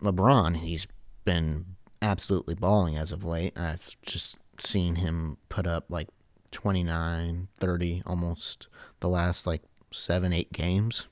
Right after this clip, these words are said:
Uh, he's, he's been on a tear, and it's not just thirty-point games. He's doing triple doubles. And so, I mean, LeBron's absolutely balling right now, which they need that desperately.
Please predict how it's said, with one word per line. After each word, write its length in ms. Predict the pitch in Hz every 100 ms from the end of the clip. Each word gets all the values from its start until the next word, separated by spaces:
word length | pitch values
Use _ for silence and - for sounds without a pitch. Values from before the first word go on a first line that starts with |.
| _ - -
Uh, 120 | 78 - 80
he's, 360 | 85 120 - - - -
he's 180 | 113
been 180 | 104 110
on 180 | 87 71
a 40 |
tear, 340 | - 110 85 73
and 120 | 80
it's 360 | 82 73 98 -
not 180 | 110 80
just 260 | 82 80 - -
thirty-point 540 | 104 87 71 - 82 -
games. 440 | 107 78 87 -
He's 240 | 117 110 - - - -
doing 280 | - 90 85
triple 400 | - - 123 92
doubles. 480 | 85 107 - - - - - - - -
And 220 | 101 98
so, 560 | 95 110 95 90 90 87 - - - - - - - - - - - - - - - - - - - - - -
I 40 | -
mean, 140 | 104 -
LeBron's 540 | 95 95 90 113 104 95
absolutely 480 | 90 - 90 - 87
balling 380 | 87 95 92
right 180 | 92 92
now, 200 | 90 92
which 220 | 85 -
they 200 | - 92
need 300 | 92 85 95 92
that 240 | 87 - -
desperately. 640 | - 80 - 107 - 107